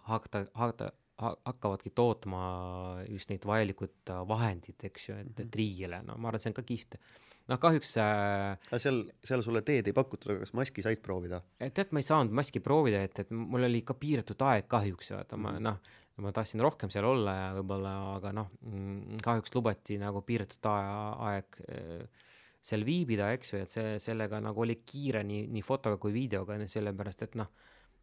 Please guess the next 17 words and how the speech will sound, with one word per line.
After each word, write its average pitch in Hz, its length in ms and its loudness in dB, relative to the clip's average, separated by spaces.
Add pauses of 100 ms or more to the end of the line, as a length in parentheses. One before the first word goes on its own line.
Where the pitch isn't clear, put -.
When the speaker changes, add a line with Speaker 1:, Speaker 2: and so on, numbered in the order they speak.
Speaker 1:
nagu 104 360 -4
fotosid 110 460 0
sai 113 360 2
ja 101 180 0
tahaksid 98 340 -2
võib-olla 101 320 -2
rohkem 113 340 0
või, 98 300 -2
või 101 140 -6
pari-, 104 480 0
parimaid 107 380 0
nagu 101 180 -4
alati, 101 340 -2
aga, 98 320 -2 (400)
aga 98 240 -6
noh, 101 160 -4 (200)
sai, 101 260 -4